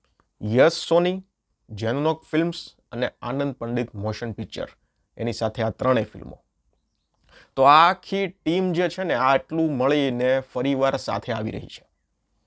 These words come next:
ફિલ્મનું નામ છે ચણિયા ટોળી. ચણિયા ટોળી નામની ફિલ્મ છે,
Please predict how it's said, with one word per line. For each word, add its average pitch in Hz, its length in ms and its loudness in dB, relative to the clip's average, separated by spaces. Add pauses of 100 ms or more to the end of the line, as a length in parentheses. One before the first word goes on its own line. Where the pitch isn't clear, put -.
(500)
ફિલ્મનું 151 300 0
નામ 147 260 2
છે 139 420 -6
ચણિયા 123 840 -4 (220)
ટોળી. 104 320 -6 (1040)
ચણિયા 143 360 0
ટોળી 131 260 0
નામની 123 280 -2
ફિલ્મ 113 360 -6
છે, 113 420 -2